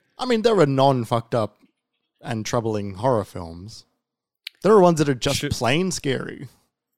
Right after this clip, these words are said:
Speaker 2: Yeah.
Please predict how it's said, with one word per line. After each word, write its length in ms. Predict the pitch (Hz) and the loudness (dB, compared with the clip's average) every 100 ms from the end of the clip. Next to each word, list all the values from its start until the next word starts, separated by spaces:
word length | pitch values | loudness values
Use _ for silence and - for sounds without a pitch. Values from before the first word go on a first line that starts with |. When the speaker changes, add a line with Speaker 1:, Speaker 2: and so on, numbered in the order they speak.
| _ _ _ _ _ _ _ _ _ _ _ _ _ _ _ _ _ _ _ _ _ _ | _ _ _ _ _ _ _ _ _ _ _ _ _ _ _ _ _ _ _ _ _ _
Speaker 2:
Yeah. 220 | 202 330 | -10 -8